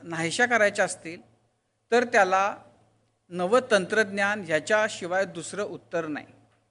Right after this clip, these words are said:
अनेकदा समाजाचे जे काही, अ, समाजाची मानसिकता असती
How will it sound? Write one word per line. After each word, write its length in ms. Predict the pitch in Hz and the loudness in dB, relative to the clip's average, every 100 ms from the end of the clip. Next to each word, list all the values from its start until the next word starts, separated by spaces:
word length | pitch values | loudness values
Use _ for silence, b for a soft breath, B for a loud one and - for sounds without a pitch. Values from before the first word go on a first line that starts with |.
| _ _ _ _ | _ _ _ _
अनेकदा 520 | 160 170 226 233 240 247 | -2 2 2 4 6 6
समाजाचे 760 | 226 190 214 226 233 233 247 | 4 4 4 6 4 4 0
जे 160 | 220 233 | 2 0
काही, 440 | 233 240 247 254 240 - - 165 - | 2 0 0 -8 -12 -20 -20 -14 -10
अ, 100 | 160 | -8
समाजाची 580 | 170 180 208 233 233 | -4 0 2 2 0
मानसिकता 680 | 254 202 170 175 - 233 - | -2 2 2 0 -6 -2 2
असती 360 | 220 - 196 | 2 0 -12